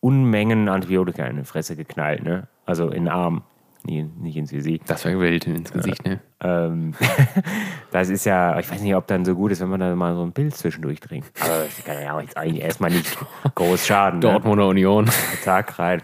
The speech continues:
Speaker 1: Ja, dann kriegen die ja direkt alle einen Anfall, die Leute wahrscheinlich, wenn die mir dann noch im Krankenhausbett eine Fluppe anzünden, dann,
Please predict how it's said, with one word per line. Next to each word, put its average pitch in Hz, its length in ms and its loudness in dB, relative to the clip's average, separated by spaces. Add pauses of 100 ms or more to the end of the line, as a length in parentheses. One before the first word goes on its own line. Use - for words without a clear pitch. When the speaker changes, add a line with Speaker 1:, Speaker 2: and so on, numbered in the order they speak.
Speaker 1:
Ja, - 920 -10
dann 85 120 0
kriegen 104 180 2
die 107 80 4
ja 90 140 6
direkt 90 200 0
alle 85 140 0
einen 78 100 -4
Anfall, 82 360 -6
die 80 80 -4
Leute 78 260 -4
wahrscheinlich, 78 400 -6
wenn 78 80 -4
die 80 80 -2
mir 80 120 -2
dann 82 120 -2
noch 85 160 0
im 82 100 -6
Krankenhausbett 85 540 -2
eine 85 80 -4
Fluppe 92 300 0
anzünden, 90 520 0
dann, 82 300 -2